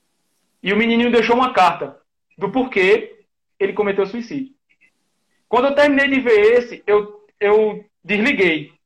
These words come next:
Eu fui me deitar, já era madrugada já,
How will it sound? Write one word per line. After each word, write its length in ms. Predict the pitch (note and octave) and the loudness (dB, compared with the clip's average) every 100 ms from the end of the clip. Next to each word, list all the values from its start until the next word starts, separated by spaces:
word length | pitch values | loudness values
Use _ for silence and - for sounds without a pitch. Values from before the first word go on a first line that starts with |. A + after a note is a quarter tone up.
| _ _ _ _ _ _ _ _ _ | _ _ _ _ _ _ _ _ _
Eu 160 | F#3+ G#3 | -2 0
fui 160 | G3+ F#3+ | 0 -4
me 140 | F#3 | -2
deitar, 380 | F#3 F3+ F3 G#3 | -2 0 0 2
já 100 | F#3+ | 0
era 160 | F3 E3 | 0 0
madrugada 640 | E3 F#3 G#3 D#3+ D#3+ D#3 | 0 -2 -2 -2 0 0
já, 340 | C#3 D3+ D3+ | 0 0 -2